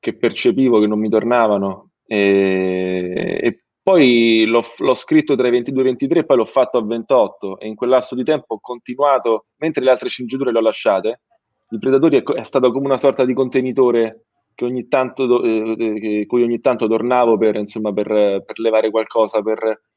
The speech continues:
per raffinarlo, per, e poi mi rendevo conto che più passava il tempo, più diventava attuale quella, quella storia.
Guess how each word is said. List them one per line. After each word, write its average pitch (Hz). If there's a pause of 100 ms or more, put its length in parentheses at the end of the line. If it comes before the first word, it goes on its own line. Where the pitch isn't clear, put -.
(300)
per 110
raffinarlo, 113
per, 107
e -
poi 339
mi 208
rendevo 170
conto 208
che 147
più 254
passava 208
il 208
tempo, 220
più 220
diventava 180
attuale 151
quella, 104
quella 104
storia. 98